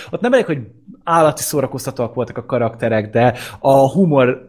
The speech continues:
borzasztó intenzív volt, a történet nagyon kreatív volt, a tanulságot az,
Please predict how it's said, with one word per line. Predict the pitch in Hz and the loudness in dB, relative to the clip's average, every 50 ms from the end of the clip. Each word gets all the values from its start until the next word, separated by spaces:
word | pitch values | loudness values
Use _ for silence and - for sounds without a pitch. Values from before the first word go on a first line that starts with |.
| 123 | -2
borzasztó | - 170 185 170 147 139 143 - - 135 127 | 0 2 4 4 2 0 -4 -6 -4 -4 -2
intenzív | 127 123 117 123 127 120 117 110 - 123 117 110 | -2 -4 -4 -4 -4 -4 -4 -4 -4 -6 -6 -4
volt, | 117 113 113 - | -4 -4 -4 -6
a | 117 | -12
történet | - - - 165 143 - - 127 117 104 - | -4 2 4 4 4 4 2 0 0 0 2
nagyon | 151 156 147 143 135 | 2 4 4 4 4
kreatív | 120 - 135 123 120 - - - 120 110 | 4 2 2 2 2 2 0 -2 -2 2
volt, | 127 117 107 - | 2 2 2 0
a | - | -4
tanulságot | 120 - 160 151 139 131 127 131 127 - - 131 120 117 117 113 123 117 120 | -4 -2 0 2 4 4 4 4 4 2 0 0 0 0 2 2 0 0 2
az, | 123 113 113 110 - - | 4 2 4 2 0 -2